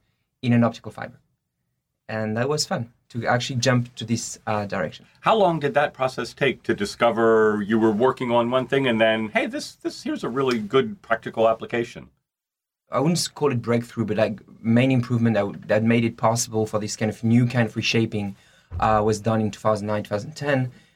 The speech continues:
Speaker 1: But we started working on telecom in two thousand twelve.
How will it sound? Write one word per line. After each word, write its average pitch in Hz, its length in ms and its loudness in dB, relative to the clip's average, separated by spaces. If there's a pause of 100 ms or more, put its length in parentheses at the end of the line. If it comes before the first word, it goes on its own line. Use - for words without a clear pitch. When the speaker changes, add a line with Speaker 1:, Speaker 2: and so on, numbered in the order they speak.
(120)
Speaker 1:
But 117 600 0
we 110 80 -2
started 131 320 0
working 117 340 2
on 107 120 -2
telecom 123 360 -2
in 107 60 -2
two - 80 -10
thousand 107 240 -2
twelve. - 360 -2